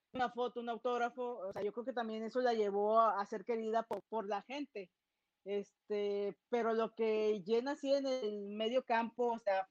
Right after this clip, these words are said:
fue, fue nuestro equilibrio, o sea, fue, fue a, llegó a ser, este, esa pieza indispensable que no podía,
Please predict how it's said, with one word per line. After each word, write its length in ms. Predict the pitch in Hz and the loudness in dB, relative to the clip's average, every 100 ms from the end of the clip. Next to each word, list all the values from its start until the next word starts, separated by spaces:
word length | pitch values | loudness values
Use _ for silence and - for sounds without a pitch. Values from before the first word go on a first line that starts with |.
| _ | _
fue, 500 | 208 214 233 220 190 - | -2 0 0 0 -2 -6
fue 140 | 208 | -8
nuestro 260 | 240 - 269 | -8 0 -2
equilibrio, 560 | - 202 214 220 247 | 0 -4 -2 0 0
o 20 | |
sea, 220 | 240 220 - | 0 -2 0
fue, 260 | 208 226 247 _ _ _ _ _ - | 0 0 -4 _ _ _ _ _ 2
fue 140 | 226 | 4
a, 920 | 233 254 262 269 247 214 196 190 190 - 196 | 4 2 0 0 -2 -2 -4 -6 -10 -12 0
llegó 200 | 233 - | 4 4
a 40 | |
ser, 200 | 311 302 | 6 4
este, 200 | 320 277 | 2 0
esa 180 | 262 294 | 0 -2
pieza 280 | - 269 294 | 2 0 2
indispensable 840 | 302 302 - 208 233 240 277 311 - | -4 -4 -6 -2 0 0 -4 -8 -8
que 140 | 226 208 | -6 -4
no 140 | 214 | -4
podía, 260 | 277 269 | -2 -2